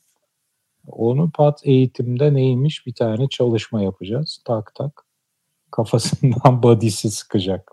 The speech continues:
öldürecek. Ya biraz bana bunlar şehir efsanesi gibi geliyor. Gerçi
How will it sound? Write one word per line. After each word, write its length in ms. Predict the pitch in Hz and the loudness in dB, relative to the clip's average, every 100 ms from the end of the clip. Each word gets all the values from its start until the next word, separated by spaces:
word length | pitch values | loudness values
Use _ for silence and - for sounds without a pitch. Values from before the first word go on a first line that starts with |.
| _ | _
öldürecek. 760 | 107 92 90 92 92 92 95 _ - - - _ _ _ _ | -6 -4 -6 -8 -10 -10 -12 _ -20 -20 -20 _ _ _ _
Ya 260 | - 104 98 92 - | -6 -4 -6 -8 -12
biraz 380 | 101 107 104 104 | -2 -2 -2 0
bana 480 | 107 110 113 117 _ _ _ | 2 4 2 0 _ _ _
bunlar 380 | 104 101 101 110 - | -6 -2 0 0 -2
şehir 500 | - - 101 92 98 | -6 -4 -2 0 0
efsanesi 720 | 98 - - 92 90 90 - | -2 -6 -6 -6 -4 -6 -6
gibi 220 | 92 90 | -6 -4
geliyor. 340 | 90 90 90 90 | -2 -2 0 2
Gerçi 400 | 107 139 143 | 6 6 6